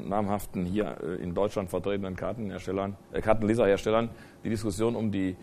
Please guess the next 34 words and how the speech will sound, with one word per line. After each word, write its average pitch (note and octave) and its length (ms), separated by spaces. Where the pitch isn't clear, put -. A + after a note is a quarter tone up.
äh, F2+ 220
Spezifikation G2 720
dieser G#2 180
Leser F2+ 480
geführt. B2+ 460
Es - 160
gibt, B2+ 280
äh, F#2+ 240
wie F#2+ 60
Herr G2 60
Müller G#2 180
eben G#2+ 140
schon F#2 140
sagte, F#2+ 280
zwei F2 340
Ausführungsvarianten. A#2 1080
Die G2+ 60
muss A2 120
man A2 120
jetzt G2 180
also F#2+ 220
auch - 260
deutlich A2+ 340
voneinander G2+ 380
unterscheiden. F2+ 640
Die - 40
unterscheiden G2+ 360
sich F#2 140
auch F2 100
im F2 80
Preis. F#2 520
Das G#2 160
ist A2 180
der F#2 280